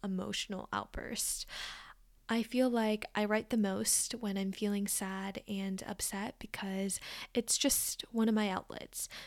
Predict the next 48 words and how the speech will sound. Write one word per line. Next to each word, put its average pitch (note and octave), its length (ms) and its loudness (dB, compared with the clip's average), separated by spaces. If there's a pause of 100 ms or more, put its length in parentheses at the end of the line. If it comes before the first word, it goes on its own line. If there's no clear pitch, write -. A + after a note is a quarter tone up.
So G3+ 500 4
if G#3+ 160 -2
you G#3+ 120 0
were G#3 100 -2
to - 80 -2
ever A3+ 240 0
flip G#3+ 300 -2
through G3 120 -2
my G3 140 -2
journal, C#4 440 4
you'll A3 180 0
see G#3 240 -2
that, - 200 -4
like, - 320 -4
literally A#3+ 420 0
seventy G3 540 0
percent - 460 -4
of G#3 80 -2
my F#3+ 100 -2
entries - 520 -6
are - 100 -2
just G3+ 180 -4
me F#3 400 0 (380)
being, G3+ 180 0
like, F#3+ 220 -2
sad F#3+ 460 -2
and G3+ 140 -4
frustrated G3+ 640 -4
over G3+ 200 -8
something G3 400 -6
or F#3+ 120 -8
other. - 480 -4 (800)
Once B3 280 0
my G#3+ 280 0 (320)
therapist A3 460 0
knew G4+ 180 6
that, A3+ 300 4
she - 160 -2
mentioned G#3+ 400 2
that G3+ 140 0
I G#3+ 100 -2
could G#3+ 200 0
read G#3+ 240 -2
out G3 140 -2
my G3 120 -2
entries A3+ 480 -2
to A3+ 100 -6
her G#3+ 360 -2